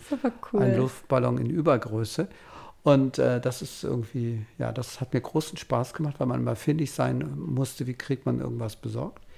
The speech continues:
Speaker 2: Ähm, ansonsten, was ich schon irgendwie spannend finde, sind diese Organisationsjobs, also die dafür sorgen, dass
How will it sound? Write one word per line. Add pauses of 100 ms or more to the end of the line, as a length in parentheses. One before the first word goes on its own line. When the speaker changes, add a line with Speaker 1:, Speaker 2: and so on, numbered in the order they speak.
(680)
Speaker 2:
Ähm, (220)
ansonsten, (1120)
was
ich
schon (400)
irgendwie
spannend
finde,
sind
diese
Organisationsjobs,
also
die
dafür
sorgen,
dass